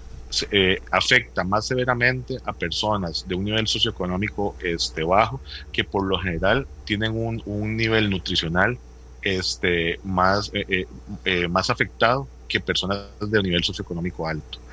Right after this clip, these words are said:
y que además tienen más descompensación de las enfermedades crónicas. Entonces tenemos que ver esto más integralmente, eh, que van a generar cambios sociales, cambios culturales, cambios, este, hasta de la forma de, de, de, de,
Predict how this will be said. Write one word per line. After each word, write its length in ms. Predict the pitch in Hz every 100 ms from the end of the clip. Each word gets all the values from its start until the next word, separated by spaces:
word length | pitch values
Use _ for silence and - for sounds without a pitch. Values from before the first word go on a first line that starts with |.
| - - -
y 200 | 123 127
que 120 | -
además 380 | 135 131 131 -
tienen 240 | 120 120
más 140 | 117 107
descompensación 800 | 120 - 117 120 117 113 117 117
de 80 | 117
las 140 | 110
enfermedades 580 | 92 85 82 76 80 -
crónicas. 540 | 120 135 131 - - - - - -
Entonces 300 | 107 98 113
tenemos 260 | 143 147 143
que 80 | 117
ver 220 | 113 123
esto 340 | 135 - 143 -
más 200 | 107 127
integralmente, 840 | 131 107 90 92 98 101 101 - - - -
eh, 220 | 101 95 -
que 120 | -
van 200 | 95 104
a 20 |
generar 360 | 110 110 104 101
cambios 340 | 101 92 85
sociales, 640 | - - 113 127 147 - -
cambios 320 | - 90 92 -
culturales, 720 | 98 - 78 101 123 - - - - - -
cambios, 500 | 98 95 107 110 -
este, 560 | 92 - - 87 80
hasta 380 | 80 80 - 85
de 100 | 80
la 100 | 80
forma 440 | - 90 95 113 117
de, 320 | 98 82 71 -
de, 200 | 78 73 82
de, 280 | 80 78 76 -
de, 520 | 80 78 73 71